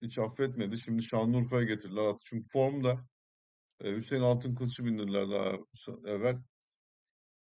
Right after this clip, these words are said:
E, evet, o zaman Ferit Yardımcı zannedersem İstanbul'a mı gitmişti, bir yere gitmişti, Ankara'ya mı, nereye gittiyse. Ona denk geliyor yanılmıyorsam eğer. Alternatif Banko bu.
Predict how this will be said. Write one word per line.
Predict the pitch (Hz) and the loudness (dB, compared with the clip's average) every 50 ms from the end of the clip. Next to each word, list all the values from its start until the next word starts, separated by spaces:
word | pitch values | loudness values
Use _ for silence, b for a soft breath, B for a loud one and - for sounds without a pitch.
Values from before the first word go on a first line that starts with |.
| _ _ _ _ | _ _ _ _
E, | - 87 92 92 92 90 92 92 95 92 87 78 78 - - | -10 -8 -6 -6 -6 -6 -6 -8 -8 -8 -8 -10 -12 -12 -10
evet, | 65 101 139 127 123 | -8 -6 -6 -6 -4
o | 90 123 135 131 | -2 -2 0 0
zaman | 120 139 139 139 131 120 | 0 0 0 -2 -2 -2
Ferit | 135 127 123 - | -2 -2 0 2
Yardımcı | 127 120 127 127 123 117 | 2 2 4 2 2 2
zannedersem | 120 127 123 123 120 127 123 123 127 123 117 - _ - | 2 2 2 2 2 0 0 0 -2 -2 -4 -4 _ -14
İstanbul'a | - - - - 127 131 131 131 131 | -14 -12 -4 -2 -2 -2 0 0 0
mı | 127 123 | 0 0
gitmişti, | 120 120 123 113 - - - 104 | 0 -2 -4 -8 -10 -10 -8 -4
bir | 104 | -2
yere | 110 104 104 | -2 -2 -2
gitmişti, | - 98 - 110 104 - - 104 | -4 -6 -8 -10 -10 -8 -4 -4
Ankara'ya | 98 98 98 98 - 104 98 101 98 | -4 -4 -4 -4 -2 -2 0 0 -2
mı, | 92 90 90 90 | -2 -4 -4 -6
nereye | 92 92 90 90 87 87 - _ _ _ | -6 -4 -4 -4 -4 -6 -8 _ _ _
gittiyse. | _ - 110 104 - - 120 120 123 123 - - _ _ _ _ _ _ _ _ _ _ _ - _ _ - | _ -10 -10 -10 -6 -6 -6 -6 -6 -8 -14 -20 _ _ _ _ _ _ _ _ _ _ _ -20 _ _ -12
Ona | - 107 113 113 110 104 | -6 -2 -2 0 0 0
denk | 104 101 95 - | 0 -2 -2 -4
geliyor | 104 98 95 95 101 98 92 | -4 -2 -2 -2 -2 -4 -6
yanılmıyorsam | 90 98 101 107 104 101 98 98 92 - - 98 90 90 | -4 -2 0 0 0 0 0 0 -2 -4 -4 -6 -4 -4
eğer. | 80 78 - _ _ _ _ _ _ _ _ _ _ _ | -6 -6 -8 _ _ _ _ _ _ _ _ _ _ _
Alternatif | - - 143 139 127 175 175 165 165 165 | 0 0 0 4 4 4 4 4 2 2
Banko | 180 180 175 165 135 123 | 4 4 4 4 0 0
bu. | 110 104 90 | 0 0 -4